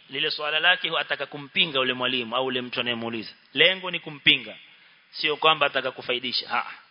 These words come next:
Au ataka kujuzwa jambo aambiwe hajui. Yuwauliza kusudi kupinga tu. La, la, la, suala kama hii haifai. Maana yaonesha inad wa taannut. Na hii tumekatazwa bila shaka. Au taftish,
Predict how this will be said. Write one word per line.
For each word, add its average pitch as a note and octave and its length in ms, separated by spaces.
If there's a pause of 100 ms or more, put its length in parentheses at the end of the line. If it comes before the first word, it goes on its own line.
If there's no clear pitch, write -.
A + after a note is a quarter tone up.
(720)
Au C3+ 180
ataka B2+ 220
kujuzwa B2+ 540
jambo C#3 380
aambiwe C3 360
hajui. B2 420 (320)
Yuwauliza E3 560
kusudi E3 440
kupinga C3+ 500
tu. F3 240 (680)
La, C3+ 240
la, A#2+ 160
la, G#2 120
suala C3 380
kama A#2 240
hii C#3+ 140
haifai. B2 480 (640)
Maana C3+ 240
yaonesha B2 560
inad D3 400 (120)
wa B2 120
taannut. C#3+ 480 (720)
Na G#2+ 80
hii D3+ 120
tumekatazwa F#3+ 680
bila D#3+ 200
shaka. G2 240 (720)
Au G3 240
taftish, - 720